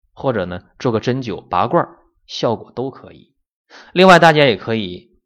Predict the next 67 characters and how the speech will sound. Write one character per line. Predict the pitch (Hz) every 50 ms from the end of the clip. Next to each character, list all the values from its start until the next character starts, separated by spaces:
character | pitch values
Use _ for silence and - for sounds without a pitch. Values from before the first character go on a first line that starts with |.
| _ _
呃， | - 95 92 92
找 | - - 98 80 80
一 | 90 95 104
个 | 117 123
落 | 156 196 202 147 117
枕 | - 87 - -
穴 | - - 170 151 - - _ _ _ _ _
啊， | - 98 87 87 90 101
没 | 95 98
事 | - - 117
儿 | -
按 | 127 123 104 87
揉 | 87 85
一 | 87 -
下。 | - - - - _ _ _ _ _ _ _ _ _ _ _
这 | _ -
落 | 131 156 160
枕 | 127 117 101
穴 | 101 - 147
呢， | 135 123 120 113 113 - - _ _ _ _ _ _ _
我 | - 113
也 | 107
不 | 107 117
说 | 107 - 123 117 117
了 | 107 90
啊， | 92 92 90 - _ _
大 | - 104 101
家 | 101 98
可 | - - 113
以 | 98 90 92 -
个 | - - 127 110
人 | 98 98 104
去 | - - 113 92
百 | - - - - - -
度 | - 156 147
一 | 95 -
下， | - - - - _ _ _ _
也 | _ 95
很 | 95 98 92
方 | _ - 95 95 95
便。 | 95 92 - _ _ _ _ _ _ _ _ _ _ _ _ _ _ _ _ _ _ _ _
呃， | 113 107 104 101 101
今 | - - 147 147
天 | 139 143 127 123
咱 | 107 92 92 101
这 | 107 104
个 | 98
话 | - - 107 95
题 | - 98 92
呢， | 90 90 90 92
也 | - 90
就 | - 87
说 | - - 104 104
到 | 101 92 92
这 | 113
儿。 | - - _ _ _ _ _ _ _ _ _ _ _ _ _ _ _ _
呃， | - 95 95 95
大 | 156 156
家 | 151 156
如 | 147 131 143 147
果 | 147 151
有 | 127 98
相 | - - 143 139 143
关 | 135 127 127
的 | 117 107
病 | 110 160 151 131
症， | 127 151 147 127 - - _